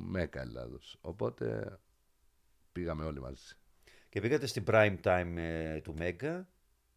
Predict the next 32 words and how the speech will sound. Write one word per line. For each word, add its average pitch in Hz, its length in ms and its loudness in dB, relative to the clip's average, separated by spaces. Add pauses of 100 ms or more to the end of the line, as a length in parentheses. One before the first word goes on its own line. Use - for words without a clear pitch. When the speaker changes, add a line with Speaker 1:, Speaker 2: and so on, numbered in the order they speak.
(140)
Speaker 2:
και 135 220 4
το 165 160 0
αναστήσατε, 104 920 -2
μάλλον 123 260 0
το 110 100 -4
αναστήσατε, 85 480 -6
το - 140 -4
βάλατε 160 280 2
στο - 120 -6
χάρτη, - 520 2
τον 87 100 -12
κάνατε 127 400 2
μεγάλο 127 420 2
παίκτη 110 240 0
Speaker 1:
Μα 101 80 2
Speaker 2:
πλέον. - 180 -4
Speaker 1:
θυμάμαι 120 260 4
που 98 60 -2
μου 104 120 0
λέγει 110 200 2
ο 90 100 2
Κώστας, 98 400 -2
«Ένα 101 180 0
έντεκα 98 320 -2
δώδεκα 90 340 -2
τοις 69 200 -10
εκατό, 71 280 -4
άμα 92 160 -2
το 78 100 -6
κερδίσουμε, 78 560 -6
Speaker 2:
Ναι. 95 60 -2
Speaker 1:
είμαστε 82 580 -4